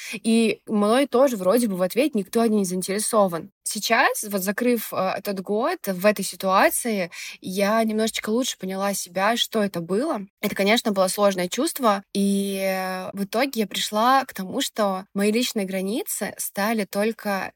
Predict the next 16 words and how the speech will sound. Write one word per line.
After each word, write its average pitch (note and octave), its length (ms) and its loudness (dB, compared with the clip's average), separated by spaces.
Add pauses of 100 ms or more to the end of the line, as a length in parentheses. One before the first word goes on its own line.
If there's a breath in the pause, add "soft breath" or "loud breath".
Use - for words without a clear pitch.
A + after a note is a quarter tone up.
сильнее G#3 640 0
закрыты G3 720 -6 (140)
из-за F3+ 220 -6
того, F#3 360 2
что - 200 -4
я F3+ 100 2
думала: F3 420 -4 (180)
"Ну, A#3+ 260 -4 (200)
мне D4 120 -2
этот F4 120 -8
человек C#4 240 2
вроде A3 220 -2
бы F#3 140 -2
и F3 40 -2
не E3+ 80 -2
нравится". F#3 720 -4